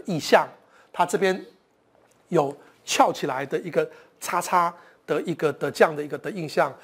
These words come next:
这就跟我们伊势神宫的屋顶的那个形式是很类似的。然后另外它里面的整个的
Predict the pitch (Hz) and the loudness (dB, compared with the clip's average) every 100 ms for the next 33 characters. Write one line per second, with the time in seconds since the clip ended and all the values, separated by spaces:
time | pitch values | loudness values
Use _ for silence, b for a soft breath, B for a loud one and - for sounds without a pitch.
0 | B - 147 233 185 - 185 180 156 135 | B -8 0 2 2 2 -2 -2 -6 -10
1 | - 190 196 - 139 139 165 160 - 175 | -6 -4 -4 -4 -6 -8 -6 -4 -2 -2
2 | - 135 120 B B B - 151 165 - | -2 -6 -6 B B B -4 0 0 -2
3 | 147 151 175 165 - - 143 220 175 - | -2 -2 0 -2 -2 0 4 4 4 -2
4 | 151 127 - b b b _ 147 196 202 | -6 -10 -16 b b b _ 0 2 4
5 | 196 170 - 196 170 131 208 180 143 - | 4 2 0 -2 -2 -4 -2 0 -2 -4
6 | 143 127 156 160 | -6 -4 -4 -4